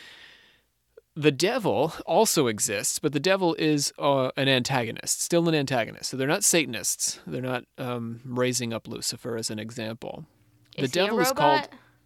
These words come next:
Speaker 1: Huh?
Speaker 2: Oh, you're about to tell me. Keep going.
Speaker 1: Yeah, well, they're de-, they don't have a Lucifer. They don't have a Satan. They have a,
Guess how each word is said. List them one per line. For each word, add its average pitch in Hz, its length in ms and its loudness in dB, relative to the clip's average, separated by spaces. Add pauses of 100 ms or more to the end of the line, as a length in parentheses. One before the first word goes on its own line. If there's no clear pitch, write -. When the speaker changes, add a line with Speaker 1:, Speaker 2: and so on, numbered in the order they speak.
(380)
Speaker 1:
Huh? 127 280 2
Speaker 2:
Oh, 196 60 2
you're 190 220 -2
about 180 220 -4
to - 60 -20
tell 156 180 -8
me. 151 300 -18
Keep 175 180 -12
going. - 100 -2
Speaker 1:
Yeah, 123 140 4
well, 135 160 0
they're 196 240 8
de-, 202 180 2
they 165 100 8
don't 208 160 4
have 185 160 6
a 156 60 6
Lucifer. 143 420 2
They 127 80 2
don't 131 100 2
have 123 120 0
a 117 40 -2
Satan. 117 340 2
They 117 100 -2
have 131 160 2
a, 123 160 4